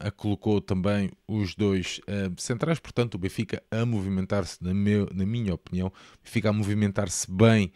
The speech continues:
neste mercado, a assinalar quais as lacunas que o plantel tem e a aproveitar também, eh, alguma, algum brinde que vá aparecendo, o caso deste miúdo,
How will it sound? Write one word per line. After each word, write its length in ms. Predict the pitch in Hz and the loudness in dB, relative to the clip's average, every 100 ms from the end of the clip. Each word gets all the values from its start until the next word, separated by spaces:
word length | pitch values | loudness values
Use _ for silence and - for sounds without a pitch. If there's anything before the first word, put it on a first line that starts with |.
| - - - | -12 -20 -16
neste 460 | - 101 101 - - | -4 0 2 0 -2
mercado, 580 | 87 - 113 123 127 120 - - _ | -2 2 4 6 2 -2 -14 -20 _
a 160 | - | -4
assinalar 720 | 95 - 110 104 110 110 104 | -2 2 4 4 4 2 0
quais 520 | 101 - 120 117 117 98 | -2 0 2 4 2 0
as 140 | 85 | -2
lacunas 580 | 92 92 - 101 92 - | 0 -2 0 0 0 -2
que 140 | - | -2
o 80 | 110 | -2
plantel 580 | - 87 80 87 80 78 - | 0 -4 -2 -2 -4 -8 -4
tem 320 | - 135 156 196 - | 2 4 4 -2 0
e 100 | 151 | 4
a 60 | |
aproveitar 500 | 120 98 92 95 101 | 4 2 0 0 -2
também, 420 | 104 92 87 104 113 - | -2 -2 -2 -2 -6 -8
eh, 440 | 104 101 95 95 90 - | -2 0 0 -2 -6 -4
alguma, 720 | 104 110 95 127 131 120 110 - _ _ _ _ _ - | -2 0 4 4 4 0 -2 -8 _ _ _ _ _ -8
algum 400 | 92 104 98 110 | 0 2 2 0
brinde 440 | 101 120 127 117 - | 6 8 8 4 -2
que 100 | 98 | -2
vá 200 | 117 107 | 2 2
aparecendo, 520 | - 131 - 147 175 _ _ _ | 2 0 2 0 0 _ _ _
o 60 | - | -8
caso 400 | - 95 90 - - - - - | 0 0 0 -6 -20 -20 -20 -12
deste 520 | 92 104 98 - - 104 98 | -4 -2 -2 -6 -4 0 0
miúdo, 560 | 107 120 127 117 92 | 2 6 8 8 4